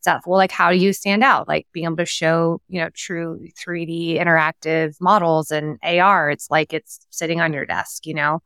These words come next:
And you, we've got other people who, you know, you might always still make a few samples, but there, you don't need to make all the colorways. So maybe you have one shoe or one article of clothing, but then all your colorways are in three D and you can share, you know, that three D configurator with them. So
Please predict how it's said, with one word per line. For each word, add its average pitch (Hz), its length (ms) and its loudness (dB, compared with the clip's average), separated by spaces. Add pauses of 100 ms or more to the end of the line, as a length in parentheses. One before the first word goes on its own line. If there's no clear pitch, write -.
(120)
And 185 280 4 (480)
you, 196 220 -4
we've 190 160 -2
got 196 160 4
other 190 200 0
people 185 360 2
who, 175 500 2
you 202 120 2
know, 233 80 6
you 214 120 6
might 226 200 8
always 214 280 4
still 190 220 4
make 180 220 2
a 160 60 0
few 208 280 -2
samples, 165 640 -2
but 175 240 2
there, 196 240 0
you 214 100 0
don't 233 140 4
need 208 140 0
to 196 40 2
make 196 160 2
all 190 140 4
the 180 80 0
colorways. 151 560 0
So 180 260 0
maybe 180 240 0
you 180 80 2
have 175 180 0
one 185 360 4
shoe 170 480 -2
or 165 140 0
one 170 500 2
article 175 400 2
of 165 80 -4
clothing, 180 480 2
but 180 120 4
then 185 140 4
all 190 200 4
your 170 120 4
colorways 170 720 4
are 160 140 2
in 156 140 -2
three 156 260 -8
D 165 320 4
and 165 100 4
you 151 60 0
can 156 160 -10
share, 165 540 4
you 175 100 -8
know, 160 160 0
that 151 180 0
three 170 200 -8
D 160 120 -4
configurator 147 640 -6
with 156 140 -10
them. 151 380 -6
So 147 400 0